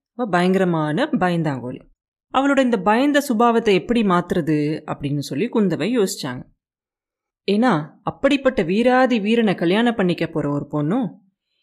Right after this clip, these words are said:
இந்த உலகத்தையே ஒரே குடையில ஆளப்போற ஒரு பையனை பெத்த தாயா இருக்க போற ஒரு பொண்ணு இப்படி ஒரு பயங்கொல்லியா இருக்கக்கூடாது. அதனால,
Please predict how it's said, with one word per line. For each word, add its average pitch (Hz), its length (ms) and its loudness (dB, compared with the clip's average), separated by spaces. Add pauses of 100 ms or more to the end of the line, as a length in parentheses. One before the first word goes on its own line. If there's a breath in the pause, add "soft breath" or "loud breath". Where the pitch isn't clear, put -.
இந்த 170 200 2
உலகத்தையே 254 580 2
ஒரே 262 520 4
குடையில 233 340 4
ஆளப்போற 226 680 4
ஒரு 190 200 2
பையனை 180 460 2 (320)
பெத்த 196 460 -2
தாயா 190 340 6
இருக்க 185 300 4
போற 151 280 2
ஒரு 147 180 2
பொண்ணு 175 480 2
இப்படி 214 300 2
ஒரு 196 140 4
பயங்கொல்லியா 170 560 4
இருக்கக்கூடாது. 131 560 -2 (200)
அதனால, 151 640 -2